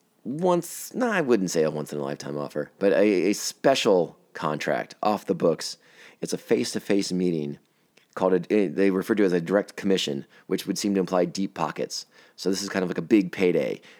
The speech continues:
one big score for the Mandalorian here. It looks like he's looking for that sweet payday, and this client might be the guy to give it to him.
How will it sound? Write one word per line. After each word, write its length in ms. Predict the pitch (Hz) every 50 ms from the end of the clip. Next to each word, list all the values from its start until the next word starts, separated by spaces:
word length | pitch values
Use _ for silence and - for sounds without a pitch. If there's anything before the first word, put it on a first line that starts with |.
| _ _
one 520 | - 90 95 95 98 95 87 80 76 69 62 -
big 280 | - 76 71 69 65 -
score 760 | - - - - - 85 71 69 69 69 64 - - - - _ _ - _ _
for 120 | - - 85
the 100 | 82 82
Mandalorian 640 | 82 82 80 78 78 80 78 76 76 73 73 71 69
here. 320 | - 67 52 52 - - _ -
It 60 | -
looks 140 | 85 - -
like 120 | 85 78
he's 120 | 82 87 87
looking 200 | 87 - 85 80
for 280 | - 87 85 85 78
that 220 | - - 80 78 -
sweet 220 | - 92 87 -
payday, 460 | - - 87 80 78 73 69 65 - _ _ - - - _ _
and 200 | - 82 82 82
this 120 | 90 87
client 480 | - - - 139 165 170 117 87 - -
might 180 | 78 82 78 -
be 60 | 85
the 80 | 82
guy 160 | 87 80 78 85
to 80 | 98
give 160 | 90 - 127
it 80 | - -
to 160 | - - 62
him. 100 | 55 -